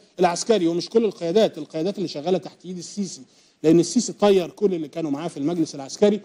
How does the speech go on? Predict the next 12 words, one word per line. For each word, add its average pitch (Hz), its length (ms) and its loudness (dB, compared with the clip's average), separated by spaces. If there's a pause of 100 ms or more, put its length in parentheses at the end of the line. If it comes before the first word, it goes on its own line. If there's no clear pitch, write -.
(240)
وكل 285 280 6
اللي 202 120 2
تآمروا 170 420 -2
عليه، 123 160 -20 (420)
آه، 175 120 6
اللي 170 120 0
تآمروا 220 360 2
على 160 80 -4
الشعب 160 260 -2
المصري. 135 300 -14 (220)
أول 269 380 2 (400)
الرابحين 226 840 0